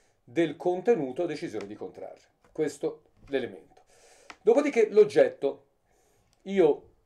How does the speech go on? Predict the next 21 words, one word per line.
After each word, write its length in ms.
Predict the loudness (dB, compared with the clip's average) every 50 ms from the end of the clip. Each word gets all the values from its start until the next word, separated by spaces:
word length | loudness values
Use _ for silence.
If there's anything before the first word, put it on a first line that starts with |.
| _
prediligo 840 | _ -2 -2 -2 -2 -4 -6 -6 -6 -6 0 2 2 2 2 0 -4 -12 -18 _
la, 420 | -2 2 4 6 6 6 6 4 -2
eh, 680 | -8 -4 -2 -2 0 0 -2 -4 -6 -12 -18 -20 -18 _
indicazione 720 | -12 -12 -10 -10 -4 -2 0 -2 0 -2 -2 -2 -2 -2
dell'oggetto 760 | -2 -2 -2 -2 -4 -2 0 0 0 0 0 -2 -2 -2 -2 -6
tripartito, 1040 | -10 -10 -10 -10 -2 0 0 0 0 -4 -10 -16 -16 -16 -12 -8 -6 -6 -6 -6 -10 _ _
che 120 | 2 4
è 80 | 6 6
una 380 | 6 4 2 0 0 -2 -6 _ _ _ _ _ _ _
metodologia 720 | -4 -4 -4 -2 -2 -4 -4 -4 -6 -6 -6 0 0 0 0
abbastanza 440 | 0 -2 -6 -6 -6 -6 -6 -8
classica 640 | -6 -2 -2 -2 -2 -2 -6 -14 -16 -16 -16 -18 -18 _ _ _ _ _ _ _ _ _
di, 460 | _ _ -12 -10 -8 -8 -10 -12 -14 _ _
eh, 240 | -10 -8 -8 -8 -8 -8
indicare 520 | -12 -10 -10 -12 -2 4 4 4 6 4
l'oggetto 460 | 2 -4 -4 0 0 0 0 -2 -8
sintetico 920 | -12 -10 -8 -8 -10 2 4 4 4 4 2 -4 -6 -4 -2 -2 -2 -2 -6
di 60 | -8
un 100 | -8 -8
provvedimento, 840 | -4 -4 -6 -4 -6 -8 -10 -12 -14 -16 -18 -20 -20 -20 -20 -18 -18
cioè 440 | -6 2 6 8 8 8 6 2